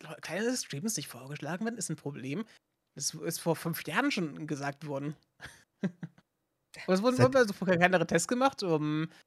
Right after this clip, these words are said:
Speaker 1: zum Beispiel, äh, Leute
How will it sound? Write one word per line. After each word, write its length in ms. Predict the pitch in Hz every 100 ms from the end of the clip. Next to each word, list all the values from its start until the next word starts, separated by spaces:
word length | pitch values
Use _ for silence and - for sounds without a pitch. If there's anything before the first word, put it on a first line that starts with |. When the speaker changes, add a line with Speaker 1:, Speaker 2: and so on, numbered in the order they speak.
| _
Speaker 1:
zum 160 | - 165
Beispiel, 1160 | 156 151 - 147 147 139 135 135 139 139 135 139 _ _ _ _ _ _ _ _ _ _ _ -
äh, 240 | 156 151
Leute 260 | 151 156